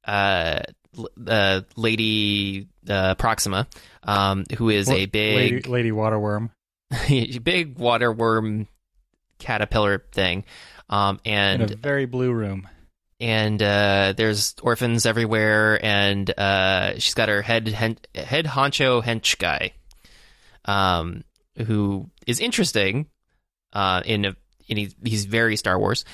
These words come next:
Speaker 1: uh, and, uh, there's a, there's a whole thing here that feels kind of Lord and Miller with the, "That's a rock, you made a clicking noise with your mouth," um,
Speaker 2: <laughs>
Speaker 1: and,
Speaker 2: That,
Speaker 1: uh,
Speaker 2: that was, that was, that was good.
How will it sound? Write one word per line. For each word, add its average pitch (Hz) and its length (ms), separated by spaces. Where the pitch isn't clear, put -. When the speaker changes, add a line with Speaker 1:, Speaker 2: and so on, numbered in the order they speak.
Speaker 1:
uh, 110 280
and, 117 300
uh, 113 720
there's 123 400
a, 113 260
there's 117 160
a 117 40
whole 120 180
thing 113 220
here 110 140
that 92 100
feels 120 260
kind 104 240
of 98 60
Lord 98 180
and 98 100
Miller 98 220
with 98 140
the, 95 180
"That's 135 220
a 170 60
rock, 175 320
you 139 60
made 156 140
a 156 40
clicking 139 360
noise 110 260
with 110 60
your 113 100
mouth," 143 260
um, 131 420
Speaker 2:
<laughs> - 480
Speaker 1:
and, 156 300
Speaker 2:
That, 160 180
Speaker 1:
uh, 147 40
Speaker 2:
that 233 140
was, 233 240
that 262 140
was, 202 260
that 226 100
was 170 120
good. 107 420